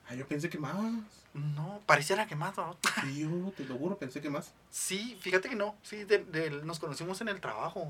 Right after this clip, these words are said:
Speaker 2: en el dos mil nueve nos conocimos trabajando y, y, pues, comenzamos a hacer, a, a salir como en el dos mil diez, comenzamos a ser novios en el dos mil once o algo así. Eh,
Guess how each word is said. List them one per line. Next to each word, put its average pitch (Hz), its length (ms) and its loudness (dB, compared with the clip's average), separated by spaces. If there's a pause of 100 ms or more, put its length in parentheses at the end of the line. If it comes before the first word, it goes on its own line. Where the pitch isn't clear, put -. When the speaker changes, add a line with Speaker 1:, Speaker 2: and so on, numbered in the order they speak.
Speaker 2:
en 117 60 -8
el 123 80 -10
dos 120 140 -14
mil 135 160 -10
nueve 170 200 -4
nos 160 140 -6
conocimos 143 380 -10
trabajando 151 420 -4
y, - 260 -8 (120)
y, - 80 -16 (140)
pues, 143 120 -10
comenzamos 139 460 -6
a 131 60 -6
hacer, 135 280 -4 (640)
a, 139 160 -2 (100)
a 131 220 -4
salir 139 500 -4 (840)
como 151 140 -2
en 147 80 -2
el 135 40 -4
dos 131 140 -2
mil 139 200 -8 (140)
diez, 139 960 -4 (160)
comenzamos 139 380 -8
a - 20 -10
ser 143 140 -2
novios 147 320 -6
en 127 80 -8
el 120 100 -12
dos 113 180 -10
mil 131 220 -10 (540)
once 170 440 -4
o 135 60 0
algo 147 160 -4
así. 156 240 -12 (880)
Eh, 392 400 -6